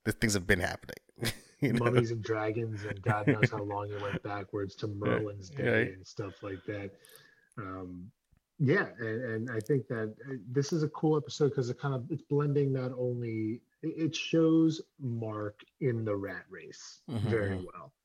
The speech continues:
Speaker 1: Mm-hmm.
Speaker 2: Like, cl-, this, you know, he's the dating portion of this, uh, of this episode where
Speaker 1: Yes.
Speaker 2: he makes,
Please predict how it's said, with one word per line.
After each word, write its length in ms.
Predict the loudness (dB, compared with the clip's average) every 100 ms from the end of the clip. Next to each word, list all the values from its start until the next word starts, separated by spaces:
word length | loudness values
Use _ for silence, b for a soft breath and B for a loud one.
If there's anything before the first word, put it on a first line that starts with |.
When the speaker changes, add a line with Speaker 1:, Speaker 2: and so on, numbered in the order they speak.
| _ -8
Speaker 1:
Mm-hmm. 220 | -4 -4
Speaker 2:
Like, 120 | -6 -4
cl-, 160 | -2
this, 220 | 0 0 0
you 100 | -4
know, 120 | -4 -6
he's 220 | -6 -8 _ -20 b b b b -2
the 120 | 2
dating 540 | 4 6 4 0 -4 -10 -2
portion 460 | 0 0 -6 -10 -10
of 220 | -10 -8
this, 560 | -8 -8 -12 -14 -18 _ _ _ _ _ _ -12
uh, 520 | -10 -10 -10 -12 -18 -20 _ _ _ _ -6
of 140 | -4
this 200 | -2 -4 -6
episode 680 | -8 -8 -6 -6 -8 -10 -14 b b
where 200 | 2 4 4
Speaker 1:
Yes. 80 |
Speaker 2:
he 60 | 2
makes, 500 | 2 0 -2 -10